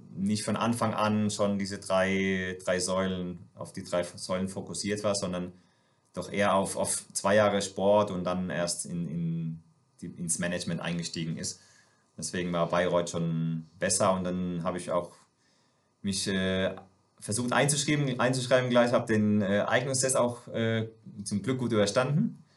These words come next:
Das ist ja eigentlich die größte Hürde für einen Spöko, dieser Eingangstest und dann alles andere ist, äh, äh, macht man ja mit, macht man mit links.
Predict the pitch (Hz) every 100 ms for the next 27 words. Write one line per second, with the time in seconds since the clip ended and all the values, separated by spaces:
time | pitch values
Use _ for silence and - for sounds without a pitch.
0 | _ _ - 101 104 110 113 117 - 135
1 | 143 127 127 131 131 127 117 113 - 123
2 | 123 107 92 123 127 127 131 127 110 101
3 | 98 92 98 87 98 85 - 87 85 82
4 | 82 - _ _ _ - 87 85 82 82
5 | 82 - _ _ _ - 87 - 85 85
6 | 82 82 80 - 85 82 82 80 82 80
7 | -